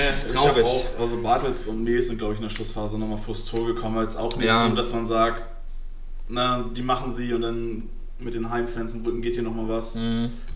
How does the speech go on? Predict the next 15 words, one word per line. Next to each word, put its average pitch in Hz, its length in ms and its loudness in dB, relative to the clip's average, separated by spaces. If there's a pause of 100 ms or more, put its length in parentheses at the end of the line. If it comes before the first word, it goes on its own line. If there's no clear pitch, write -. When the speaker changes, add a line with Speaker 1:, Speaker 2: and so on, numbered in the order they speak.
Speaker 1:
Es 110 160 -4
waren 110 440 -2 (600)
noch 113 140 -4
mal 120 120 -2
zwei 120 180 -2
Chancen, 117 500 0
aber 107 220 -2
halt 104 160 -4
auch - 120 -8
nichts, - 640 -6 (600)
was 113 240 -6
einem 104 180 -4
irgendwie 110 220 -4
vom 107 180 -4
Hocker 104 300 -4